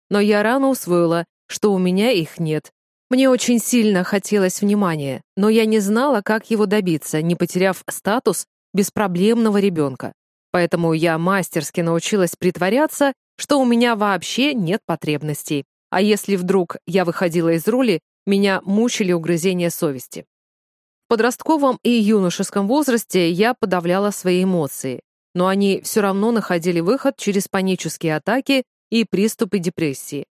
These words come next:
У меня развелось расстройство пищевого поведения. Вместо того, чтобы прямо говорить, когда мне больно,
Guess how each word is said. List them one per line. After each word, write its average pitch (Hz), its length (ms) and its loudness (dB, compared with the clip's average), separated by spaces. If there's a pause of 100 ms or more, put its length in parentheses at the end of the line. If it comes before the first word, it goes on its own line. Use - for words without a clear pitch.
(340)
У 185 100 0
меня 208 440 0
развелось 196 600 0
расстройство 196 720 0
пищевого 214 600 0
поведения. 202 680 0 (340)
Вместо 190 320 0
того, 170 400 0
чтобы 165 460 -2
прямо 165 340 0
говорить, 156 460 -2
когда 160 300 -2
мне 165 160 -2
больно, 269 420 0